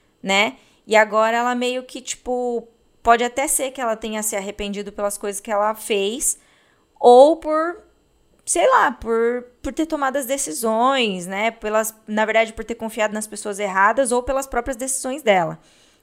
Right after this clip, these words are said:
Então, não dá pra saber exatamente, só que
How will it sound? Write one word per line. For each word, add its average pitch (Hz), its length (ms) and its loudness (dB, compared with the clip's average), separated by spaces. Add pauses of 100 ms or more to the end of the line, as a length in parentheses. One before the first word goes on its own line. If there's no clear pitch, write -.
Então, 214 200 -4
não 226 140 -4
dá 240 160 4
pra 330 160 -2
saber 214 580 -4 (380)
exatamente, 208 1000 -2 (360)
só 220 260 2
que 226 580 -6